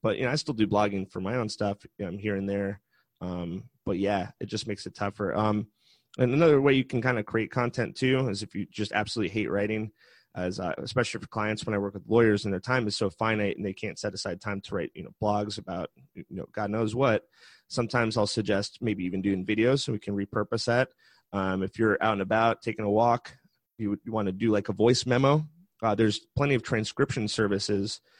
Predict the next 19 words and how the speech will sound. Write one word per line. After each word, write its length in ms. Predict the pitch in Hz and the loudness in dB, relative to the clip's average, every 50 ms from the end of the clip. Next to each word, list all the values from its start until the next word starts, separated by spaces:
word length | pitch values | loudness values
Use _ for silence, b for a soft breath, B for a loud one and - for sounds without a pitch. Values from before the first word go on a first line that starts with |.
| b b b - | b b b -6
that 80 | 113 | -6
can 140 | - - 98 | -4 -4 -8
tran-, 260 | - - 110 107 104 _ _ | -4 -2 -2 -4 -4 _ _
transcribe 460 | - - 113 107 - - 151 147 127 - | -4 -2 -2 -2 0 2 2 2 2 2
things 200 | 139 127 120 117 | -2 -2 0 0
that 80 | 117 | 0
are 60 | 107 | 0
off 80 | 107 107 | 0 -2
the 60 | - _ - | -4 _ -4
top 160 | - 113 110 | -2 -2 -2
of 40 | - | -2
your 120 | - 87 101 | -4 -2 0
head 400 | 113 120 113 104 90 98 113 - _ _ _ - | 2 2 4 2 2 0 -4 -8 _ _ _ -4
into 200 | 123 117 107 - | -2 -2 -2 -4
text 320 | 107 - 104 92 82 - - | -6 -4 -4 -4 -4 -4 -6
that 100 | 92 - | -6 -6
you 80 | - | -6
can 120 | - 104 95 | -6 -6 -4
use. 340 | 92 92 98 113 - - | -4 -4 -6 -6 -10 -12